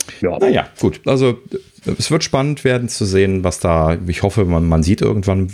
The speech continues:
Speaker 2: mal Zahlen. Äh,
Speaker 1: Ja, das
Speaker 2: äh,
Speaker 1: glaube ich auch.
Speaker 2: das wird spannend zu sehen, denn, äh, würde mich halt eben einfach interessieren, wie viele Leute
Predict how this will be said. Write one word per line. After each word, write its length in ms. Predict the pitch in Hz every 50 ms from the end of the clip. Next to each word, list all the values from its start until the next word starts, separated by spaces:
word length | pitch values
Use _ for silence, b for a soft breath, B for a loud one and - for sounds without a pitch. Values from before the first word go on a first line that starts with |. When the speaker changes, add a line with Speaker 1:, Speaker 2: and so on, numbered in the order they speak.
| - - -
Speaker 2:
mal 160 | 131 - -
Zahlen. 520 | - - 95 95 95 92 92 95 92 92 - 160 170 - -
Äh, 460 | 85 85 82 80 78 78 - 127 127
Speaker 1:
Ja, 240 | 135 131 131 - - -
das 160 | - 98 -
Speaker 2:
äh, 40 | 85
Speaker 1:
glaube 140 | 80 80 78
ich 40 | 76 90
auch. 180 | 87 - - - _ _
Speaker 2:
das 400 | - - 80 78 - - - - 98 - - -
wird 260 | - 82 87 80 -
spannend 360 | - - 80 78 78 78 76
zu 160 | - - 80
sehen, 420 | 71 73 78 78 80 82 82 80 78
denn, 380 | 80 76 71 73 73 71 - - B B B B B B B B B B B B -
äh, 400 | - 76 73 73 71 71 76 82 87 131 139 123 - -
würde 200 | - 135 127 120
mich 140 | 107 98 -
halt 120 | 90 87
eben 180 | 90 98 90 90
einfach 280 | 80 92 95 101 90 87
interessieren, 560 | 78 - - - - - - 92 87 82 82
wie 80 | 90
viele 240 | - - - 82 78
Leute 640 | 76 73 69 67 71 76 - 78 71 71 71 - -